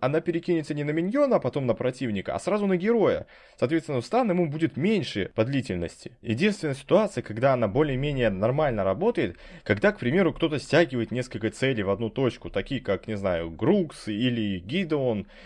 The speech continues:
вот тогда, да, это еще можно как-то, скажем так, скомбинировать. Но все равно это отстойно.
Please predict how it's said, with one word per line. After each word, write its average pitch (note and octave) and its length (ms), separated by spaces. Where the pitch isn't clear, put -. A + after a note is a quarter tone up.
вот A2 140
тогда, G3+ 320
да, C#3 220
это C3 440
еще C3 260
можно G#2 580
как-то, F2 640
скажем E2 320
так, - 180
скомбинировать. F#2 880
Но C#3 320
все - 240
равно D#3+ 560
это C3+ 240
отстойно. B2+ 800